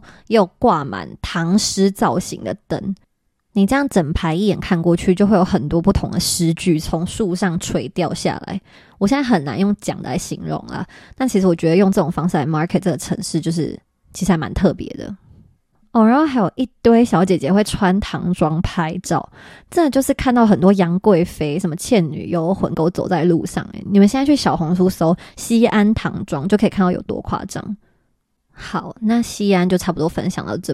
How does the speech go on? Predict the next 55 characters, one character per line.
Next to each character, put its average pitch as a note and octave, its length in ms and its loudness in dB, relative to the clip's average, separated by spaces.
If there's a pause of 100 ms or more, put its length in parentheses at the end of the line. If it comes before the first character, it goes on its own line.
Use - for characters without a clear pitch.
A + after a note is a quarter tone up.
(100)
边。 - 320 -8 (800)
如 A3 280 2 (120)
果 G3 440 0 (260)
说 F3 500 0
要 F#3 140 4
帮 E3+ 180 -2
这 F#3 80 -2
个 E3 60 -2
城 E3+ 180 -6
市 E3+ 140 -4
打 - 200 -4
分 E3 300 0
数， D3+ 400 -2
一 G3+ 140 0
到 F#3+ 180 4
十 - 300 -4
分 - 280 -2
的 E3+ 80 -4
话， - 320 -6 (420)
我 E3 300 2
觉 F3 200 0
得 A3+ 100 4
我 G3 160 2
应 E3+ 100 -6
该 A3 140 0
会 C4+ 100 2
给 - 140 -4
西 F3+ 400 -4
安 F3 560 0 (460)
六 A3 240 4
点 - 240 -6
八 E3 280 2
分 B2+ 360 -2
吧。 D3+ 240 -6 (580)
东 A#3 180 4
西 A3 220 -6
就 G#3+ 80 4
是 G3+ 100 -4
蛮 E3+ 240 -2
好 E3 260 -4
吃 - 340 -6
的， C#3+ 160 -2
兵 F#3 180 0
马 F#3 160 2
俑 E3+ 140 -2
也 B2 80 -8
真 E3 160 -2
的 F3 40 0
很 - 300 -2
赞， - 340 -6 (280)
但 G3 160 0
其 - 160 -2
他 F3 120 2
地 F#3+ 200 2
方， - 240 0